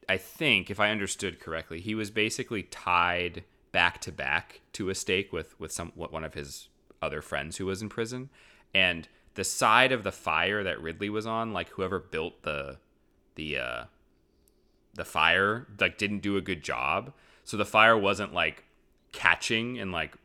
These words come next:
burning up. It was kinda just staying kind of low. So his legs were, like, getting burned, and he was, like, trying to, like, kick loose the wood to, like, make the fire burn him quicker. But, like, it wasn't working, and, like,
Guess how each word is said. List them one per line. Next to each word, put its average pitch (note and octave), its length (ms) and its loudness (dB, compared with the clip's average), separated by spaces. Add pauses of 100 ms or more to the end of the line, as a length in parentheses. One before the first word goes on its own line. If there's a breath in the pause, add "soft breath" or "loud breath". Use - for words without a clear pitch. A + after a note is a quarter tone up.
burning F2 360 -4
up. D#2+ 320 -4 (300)
It F#2+ 80 -6
was E2 100 -8
kinda G2 240 2
just E2+ 240 -2
staying E2 600 -2
kind E2+ 200 -2
of D2 120 -6
low. C#2+ 500 -4 (240 soft breath)
So A2+ 140 -2
his G#2 180 -4
legs F#2+ 420 4
were, G#2 120 0
like, F2+ 240 2
getting F#2 300 0
burned, F2 680 -4
and F2+ 100 -4
he F#2 80 -4
was, F#2+ 160 -2
like, F2+ 180 -2
trying F2 260 -2
to, F2 80 -4
like, D#2+ 180 -2
kick - 260 -4
loose F2 300 -6
the F2 120 -4
wood D#2 500 -6 (200 soft breath)
to, G2 120 -10
like, E2 180 -2
make E2 280 -2
the - 100 -10
fire E2+ 360 0
burn E2+ 280 -6
him E2+ 160 -12
quicker. A#2+ 600 -4 (280 soft breath)
But, G2 180 0
like, F2 380 4 (180)
it F#2+ 140 2
wasn't F2 340 -2
working, F2+ 640 0
and, F2 120 -2
like, D#2 200 -2